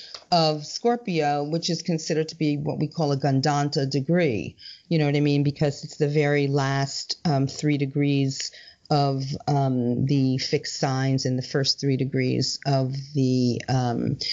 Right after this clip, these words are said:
dual signs. So that's when you're getting those, what we call Gandanta, because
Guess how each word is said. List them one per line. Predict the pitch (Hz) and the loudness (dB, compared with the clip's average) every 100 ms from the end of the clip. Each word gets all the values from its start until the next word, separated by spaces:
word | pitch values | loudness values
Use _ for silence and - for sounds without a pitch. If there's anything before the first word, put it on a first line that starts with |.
| - 147 | -4 0
dual | 185 170 147 | 4 4 4
signs. | - 92 85 90 - - - | 0 -4 -2 -4 -4 -4 -2
So | 170 143 | 0 2
that's | 151 151 - | 2 0 -2
when | 156 139 | -2 0
you're | 135 | 0
getting | 131 135 131 131 127 131 | -2 -2 0 0 0 0
those, | 131 127 123 - - | 0 0 -2 -6 -6
what | 143 | -2
we | 123 | -2
call | 131 123 | -2 -2
Gandanta, | 123 123 143 156 196 143 120 | 0 0 2 2 0 0 -2
because | 131 139 139 131 - | -2 -2 -2 -2 -4